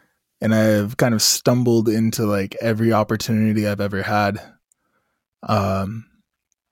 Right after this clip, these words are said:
and with photography, it's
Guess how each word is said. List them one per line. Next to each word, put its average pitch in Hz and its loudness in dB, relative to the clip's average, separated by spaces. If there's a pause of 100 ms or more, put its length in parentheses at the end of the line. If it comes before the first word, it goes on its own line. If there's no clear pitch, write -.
(800)
and 156 8
with 131 4
photography, 123 4 (1800)
it's - 0